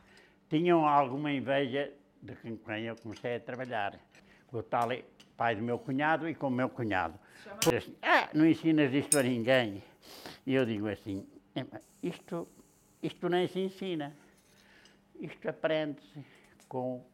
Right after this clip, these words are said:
o muito trabalho." Eu digo-lhe assim, "Olha, para se virar o ferro é assim, mas eu não posso agarrar na mão e fazer-lhe assim." Mas pronto.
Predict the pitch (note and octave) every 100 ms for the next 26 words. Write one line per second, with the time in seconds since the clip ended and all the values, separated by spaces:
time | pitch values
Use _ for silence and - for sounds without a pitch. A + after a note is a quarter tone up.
0 | - A#2 A2+ A2+ A2+ - G2+ G#2 A2 G#2+
1 | G#2+ - - - - _ - F3+ D#3+ F3
2 | D3+ D3 - B2+ A#2+ G#2+ E2+ - A#2+ -
3 | C#3 C3+ B2+ - C#3 A#2+ A#2 - F2+ -
4 | _ _ - _ - A#3+ A#3+ A3 G#3 B2
5 | - A2 G#2+ G#2 G2 G2+ G#2 G#2+ G#2+ G#2+
6 | F#3 G2+ - D3 D#3 E3+ A#3+ - C#4 G#3+
7 | - - - - - _ _ - - -
8 | - - - A#2 - - G2+ -